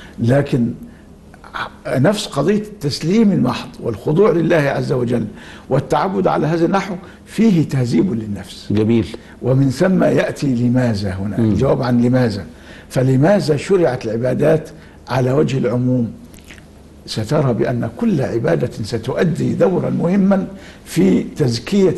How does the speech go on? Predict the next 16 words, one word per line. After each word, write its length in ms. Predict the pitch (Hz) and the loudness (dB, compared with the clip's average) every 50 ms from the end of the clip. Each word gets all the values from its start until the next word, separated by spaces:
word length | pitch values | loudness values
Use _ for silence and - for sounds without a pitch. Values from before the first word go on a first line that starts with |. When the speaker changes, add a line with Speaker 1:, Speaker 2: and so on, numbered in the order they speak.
| 131 117 104 | -4 -6 -4
Speaker 1:
هذه 280 | 147 - 120 135 120 | -4 -4 -2 -2 -2
النفس 360 | 117 120 123 117 - - - - - - - - - | -2 -2 -2 -4 -6 -10 -18 -18 -20 -20 -12 -4 0
التي 320 | 120 135 160 156 151 147 | 0 2 2 0 0 0
بين 300 | 117 143 143 143 127 117 | 2 2 2 2 2 2
جنبي 440 | 107 104 120 113 110 113 123 117 117 - - - - - - - - | 0 0 -2 -2 -2 -2 -4 -4 -4 -8 -10 -18 -20 -20 -14 -6 -4
وفي 160 | 120 113 - | -2 0 0
السمو 500 | 151 - - - 170 156 160 214 208 190 | 0 0 2 2 4 4 6 6 6 4
بالروح. 640 | 165 139 139 131 139 143 139 123 104 92 - - - - - - - - - - - - - - - | 4 2 0 0 2 2 2 2 0 -2 -6 -10 -16 -18 -20 -20 -20 -20 -20 -20 -20 -20 -20 -20 -12
ستجد 580 | - - 120 - 190 196 147 156 - 156 139 - - | -6 -4 -2 0 2 2 2 2 2 2 0 -2 -4
كل 260 | - 226 240 226 196 | -2 2 2 4 4
العبادات 640 | 170 127 104 120 127 139 147 151 180 180 175 180 | 4 2 0 -2 0 0 0 2 2 0 0 -2
تنطلق 480 | - 147 131 - 165 175 156 143 - - | -4 -4 -2 0 0 0 0 0 -2 -2
إلى 160 | 151 139 139 | -4 -2 -2
هذا 280 | 123 120 139 147 127 131 | 0 0 0 0 -2 -2
الهدف. 220 | 113 104 - - | -2 -2 -2 -2
Speaker 2:
يعني 140 | 95 95 95 | -2 -2 -4